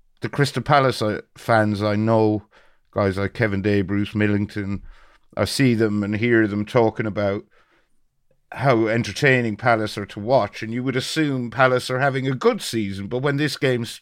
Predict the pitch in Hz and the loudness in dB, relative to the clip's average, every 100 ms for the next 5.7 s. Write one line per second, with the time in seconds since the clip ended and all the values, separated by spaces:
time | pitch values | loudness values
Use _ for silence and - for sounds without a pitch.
0 | - 156 135 - 165 113 - 117 135 156 | -6 -6 -4 2 2 2 -2 -6 0 2
1 | 165 160 - 147 135 135 113 - 127 123 | 4 0 2 2 2 -2 -8 -8 -8 -8
2 | 113 113 107 - 143 151 98 95 98 - | -8 -8 -8 -4 -2 -2 -4 -10 -10 -12
3 | 113 - - - - - 120 107 104 117 | -12 -16 -20 -16 -12 -4 -2 -2 -4 -4
4 | 101 90 123 104 107 _ _ - _ _ | -4 4 6 6 2 _ _ -20 _ _
5 | - 117 113 117 113 113 113 | 2 4 8 8 6 0 -6